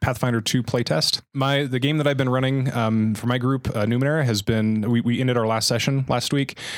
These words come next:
and, uh, it was, it's kind of a nice way of wrapping it all up, um,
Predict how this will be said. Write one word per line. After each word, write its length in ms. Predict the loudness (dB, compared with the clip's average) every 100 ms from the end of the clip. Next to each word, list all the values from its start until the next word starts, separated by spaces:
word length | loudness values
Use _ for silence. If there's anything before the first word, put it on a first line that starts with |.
| -8
and, 440 | -2 0 2 0 0
uh, 360 | 0 0 0 0
it 40 |
was, 340 | 2 2 0 -2 -14 -16
it's 140 | -4
kind 80 | 0
of 80 | 0
a 40 |
nice 200 | 0 0
way 140 | 0 -2
of 180 | -2
wrapping 320 | -2 0 0 0
it 80 |
all 160 | 0 0
up, 240 | -2 -2 -6 -2
um, 420 | 0 0 -2